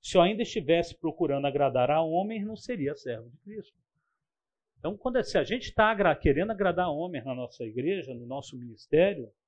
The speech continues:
nós provavelmente não estamos servindo a Cristo. E os problemas é perder o foco do serviço ao Senhor, né? Vou ficar sonhando, quando eu tava me reportando com o Vladimir, eu vou ficar sonhando com o Vladimir.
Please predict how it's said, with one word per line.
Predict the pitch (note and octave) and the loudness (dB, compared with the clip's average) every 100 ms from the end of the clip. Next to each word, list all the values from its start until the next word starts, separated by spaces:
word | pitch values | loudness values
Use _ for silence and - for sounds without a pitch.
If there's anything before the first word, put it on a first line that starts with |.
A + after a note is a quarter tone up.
| _ _ _ | _ _ _
nós | D3 D#3 - - _ | -10 -8 -10 -14 _
provavelmente | F#3 G#3 G3+ G3 E3+ F3 F#3+ | 2 4 2 0 -4 -8 -12
não | F#3 G#3 G3+ _ _ _ | -16 -18 -20 _ _ _
estamos | - C#3+ D3+ | -8 -8 -6
servindo | - A#2 C3 C3 | -8 -8 -8 -16
a | |
Cristo. | - - - _ _ _ _ _ _ _ D#3+ | -18 -20 -20 _ _ _ _ _ _ _ -6
E | |
os | D#3 | -2
problemas | - G3 D#3+ G#3 A#3+ G#3+ | 4 4 4 2 2 2
é | G#3+ | 4
perder | G#3 D3 F#3+ | 4 6 4
o | |
foco | F#3+ F#3 F3+ F3+ | 4 4 4 4
do | D3+ D#3+ | -2 -2
serviço | E3+ B2 D3 E3 | -2 0 -2 -6
ao | |
Senhor, | - G3+ G3 C4 A#3 _ _ _ _ _ _ _ _ _ _ _ _ _ | -8 -6 -4 -4 -6 _ _ _ _ _ _ _ _ _ _ _ _ _
né? | C3 E3+ F3 _ _ _ _ _ _ _ _ _ _ _ _ | -14 -12 -14 _ _ _ _ _ _ _ _ _ _ _ _
Vou | A#2+ | -16
ficar | - D#3 | -4 -4
sonhando, | - D#3 D3+ D3+ B2+ B2 - | -2 -4 -4 -6 -10 -12 -12
quando | C3 C3 | -12 -10
eu | A#2+ | -6
tava | C3+ C3 | -4 -4
me | B2+ | -8
reportando | B2+ C3 B2+ C#3+ B2 | -8 -6 -6 -6 -8
com | A#2+ | -6
o | |
Vladimir, | C3 A#2 C3 | -6 -4 -4
eu | C3+ | -4
vou | |
ficar | - C#3 | -2 -4
sonhando | - C#3+ C#3+ - | -4 -4 -6 -8
com | |
o | B2+ | -8
Vladimir. | B2+ A2 C#3 D3+ A2+ | -8 -8 -12 -12 -14